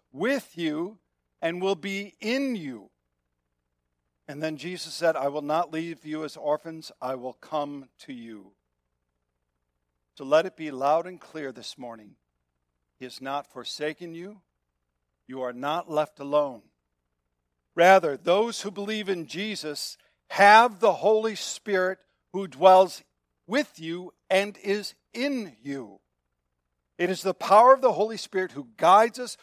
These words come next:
who indwells in us, who keeps us following the path of Jesus Christ,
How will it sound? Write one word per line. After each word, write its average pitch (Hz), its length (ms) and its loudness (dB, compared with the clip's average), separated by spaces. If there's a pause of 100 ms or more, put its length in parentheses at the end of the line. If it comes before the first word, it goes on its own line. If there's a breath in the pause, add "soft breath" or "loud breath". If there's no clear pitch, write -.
(140 soft breath)
who 165 180 -4
indwells 202 560 8
in 220 120 -4
us, 220 240 0 (240 soft breath)
who 170 120 -8
keeps - 480 -12
us 247 200 0
following 233 720 8
the 175 80 -4
path 190 420 6
of 165 140 -4
Jesus 170 400 -12
Christ, 196 440 2